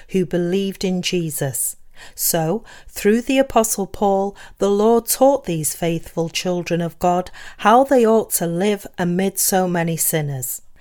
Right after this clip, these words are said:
God told the Ephesian saints not to associate with any sinners. Far from partaking in the lewd activities of such sinners,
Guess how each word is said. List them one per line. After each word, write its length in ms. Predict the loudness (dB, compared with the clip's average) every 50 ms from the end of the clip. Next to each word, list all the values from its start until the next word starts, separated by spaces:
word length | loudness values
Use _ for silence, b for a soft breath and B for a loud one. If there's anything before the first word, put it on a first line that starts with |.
| B B B B B B -2
God 260 | 4 4 4 4 4
told 300 | 0 2 4 4 2 2
the 120 | 2 0 -2
Ephesian 600 | -2 -2 -4 -2 -2 -2 -2 -4 -2 -2 -2 -2
saints 600 | -2 -2 -2 0 -2 -2 -4 -6 -6 -8 -10 B B B B B
not 320 | 0 2 2 2 2 0 -4
to 160 | -2 0 0
associate 920 | 0 2 2 2 4 4 4 2 0 -4 -2 -2 -2 -2 -2 -2 -4 -2 -2
with 140 | -2 0
any 240 | 0 -2 -2 -2 -4
sinners. 600 | -4 -2 -4 -2 -4 -4 -6 -6 -8 -8 -10 -12 -14 -20 -20 B B B B B B B B
Far 280 | 6 10 10 10 10
from 280 | 6 0 -2 -2 -2 0
partaking 840 | 2 2 2 2 2 0 -2 0 0 0 -2 -4 -6 -6 -6 -4 -2
in 100 | -2 -2
the 80 | 0 0
lewd 420 | -2 0 0 0 2 0 2 0
activities 760 | 0 -2 -2 -4 -4 -4 -2 -2 -4 -6 -6 -6 -6 -4 -4 -4
of 100 | -4 -4
such 400 | -4 -4 -4 -4 -6 -6 -8 -6
sinners, 480 | -2 0 0 0 2 0 -2 -2 -4